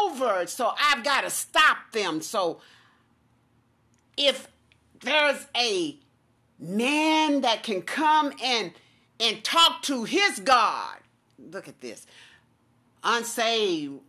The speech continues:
man trying to get a saved God to come underneath what he want done. And these, these people cursed. Short story. Balaam,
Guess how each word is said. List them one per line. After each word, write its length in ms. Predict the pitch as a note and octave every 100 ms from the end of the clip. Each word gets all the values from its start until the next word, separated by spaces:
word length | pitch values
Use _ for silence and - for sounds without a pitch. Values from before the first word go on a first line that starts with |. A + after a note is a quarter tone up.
| _
man 680 | C#3+ F#3 F3 E3 B2 C3 G#2+ -
trying 340 | B3 G#3+ G3
to 100 | -
get 260 | E3+ F#3 F#3
a 80 | D3+
saved 920 | - B3 B3+ A#3+ G#3 E3+ D3+ C#3 - _ C3
God 560 | F#3 F3+ D#3 A#2+ A2 - _ _ _ _ _ _ _ _ _ _
to 180 | - G#3+
come 260 | - B3 G3+
underneath 920 | A3+ G#3+ F#3 E3 - - F#3+ G#3 D#3
what 180 | F#3 F3
he 180 | A3
want 400 | A#3+ G3 F3+ -
done. 500 | - E3 C3+ G2+ - - _ -
And 180 | F3+ E3+
these, 280 | F#3+ D3+ D#3 C#3+
these 220 | E3+ D3
people 340 | - F3 - B2
cursed. 580 | - F#3+ C#3 - - - _ _ _ _ _ _ _ _ _
Short 560 | - - C#4+ C#4 C#4 B3+ - _
story. 760 | - - - D#4+ D#4+ C#4+ F3+ A2 _ _ _ _ _ _ _ _ _ _ _ _ _ _ _ _ _
Balaam, 840 | D#3+ D3 D4 F4+ F#4 F#4 F4+ F4+